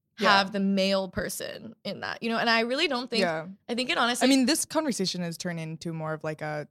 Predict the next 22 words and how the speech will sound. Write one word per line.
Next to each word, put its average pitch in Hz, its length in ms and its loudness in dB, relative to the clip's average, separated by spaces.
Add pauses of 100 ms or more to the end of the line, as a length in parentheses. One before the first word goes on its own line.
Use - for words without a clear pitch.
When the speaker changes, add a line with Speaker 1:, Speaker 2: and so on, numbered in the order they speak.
(340)
Speaker 1:
this 165 160 -4
is 156 200 -6
h-, - 60 -14 (400)
the, 156 320 -4 (400)
um, 151 420 -6 (680)
where 180 720 -4
are - 20 -4
my 160 160 -6
words? 160 340 -6
Like, 185 160 -4
this 180 180 -4
is 175 180 -4
the 160 240 -4
harmful 165 420 -4
impact 160 560 -6
that 156 340 -6 (480)
pornography 160 880 -4 (260)
as, 165 160 -4
like, 160 140 -6
a 160 80 -8
video 160 600 -4
Pornhub, 156 760 -8